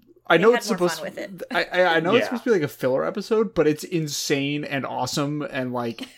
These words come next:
Speaker 2: <laughs>
Speaker 1: super well done, and I was really happy the whole time I was watching this episode.
Speaker 2: Yes, it's, it's very good. It's nice when people have fun with what they're doing.
Speaker 1: Yes.
Speaker 2: Um. Anyway, so Naruto loses him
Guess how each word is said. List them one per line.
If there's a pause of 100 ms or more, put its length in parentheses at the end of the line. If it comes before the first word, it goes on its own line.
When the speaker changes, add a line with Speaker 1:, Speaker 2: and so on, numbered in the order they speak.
Speaker 2:
<laughs>
Speaker 1:
super
well
done,
and
I
was
really
happy (180)
the
whole
time
I
was
watching
this
episode. (1400)
Speaker 2:
Yes,
it's,
it's
very
good.
It's
nice
when
people
have
fun
with
what
they're
doing. (100)
Speaker 1:
Yes. (560)
Speaker 2:
Um. (360)
Anyway,
so
Naruto
loses
him